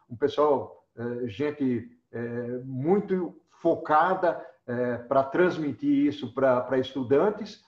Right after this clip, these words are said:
Aí, e aí, quando eu pensei em fazer isso pra estudantes, vieram os profissionais e falaram, "Pô, compartilha com todo mundo, é uma riqueza danada", né? Então, Elcio, eu agradeço de coração esse, essa nossa prosa aqui, né?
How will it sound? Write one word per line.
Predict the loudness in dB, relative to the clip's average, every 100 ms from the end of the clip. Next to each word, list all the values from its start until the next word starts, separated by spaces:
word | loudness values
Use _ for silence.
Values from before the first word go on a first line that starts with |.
| _
Aí, | -2 2
e | 6
aí, | 6
quando | 4 0
eu | 2
pensei | 2 2 -2
em | 0
fazer | 0 2 0
isso | 0
pra | -4
estudantes, | -2 0 0 0
vieram | 2 4 4
os |
profissionais | 2 -2 -2 -2 0 0 -2 -10 _ _
e | -2
falaram, | 4 6 6
"Pô, | 8 6
compartilha | 6 2 2 2 4 6
com | 4 2
todo | 0 0 0
mundo, | 0 0 2 0 0
é | 2
uma | 2 0
riqueza | -2 0 0 0
danada", | 0 0 2 2 0 -2 -8 _
né? | -2 -2 -6 -20 _
Então, | -10 2 4 6 4 0 -8 0
Elcio, | 2 4 4
eu |
agradeço | 4 4 4 6 4 2
de | -6
coração | 0 0 0 -2 2 2 2 -2
esse, | -6 -2 -2 -2 -6
essa | -8 -4 2
nossa | 2 2 -2
prosa | 0 4 6 6 4
aqui, | -2 0 0 -2 -12 _ -8
né? | -6 -6